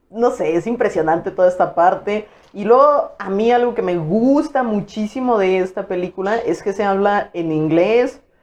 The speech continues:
en alemán y en francés, ¿no?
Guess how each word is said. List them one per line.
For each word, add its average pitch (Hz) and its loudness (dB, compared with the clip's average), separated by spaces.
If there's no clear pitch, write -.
en 165 0
alemán 190 2
y 185 -2
en 165 -2
francés, 160 -4
¿no? 151 -6